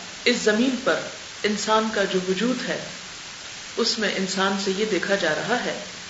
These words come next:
کہ وہ کرتا کیا ہے۔ گویا مرد ہو یا عورت، جو بھی اس زمین پر پیدا ہوئے، وہ سب ایک خاص مقصد کے لیے اور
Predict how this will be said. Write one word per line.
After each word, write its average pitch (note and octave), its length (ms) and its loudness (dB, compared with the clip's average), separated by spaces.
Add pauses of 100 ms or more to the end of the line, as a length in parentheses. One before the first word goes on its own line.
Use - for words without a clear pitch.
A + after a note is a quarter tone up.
(640)
کہ B3+ 80 2
وہ B3 260 4 (380)
کرتا A#3+ 340 4 (120)
کیا D#3+ 260 4
ہے۔ - 80 -6 (1800)
گویا D4+ 280 8 (540)
مرد A#3 380 4
ہو B3+ 120 6
یا G#3 120 4
عورت، E3+ 500 0 (1000)
جو A3+ 120 8
بھی D#4 220 8
اس A#3+ 80 2
زمین G#3 400 4
پر G#3+ 140 4
پیدا E3+ 240 4
ہوئے، E3+ 280 0 (1200)
وہ C4+ 100 2
سب D#4+ 180 4 (340)
ایک A#3+ 220 4
خاص A#3 260 2
مقصد G3 440 2
کے A#3+ 80 2
لیے B3 180 -4 (1600)
اور A3 180 6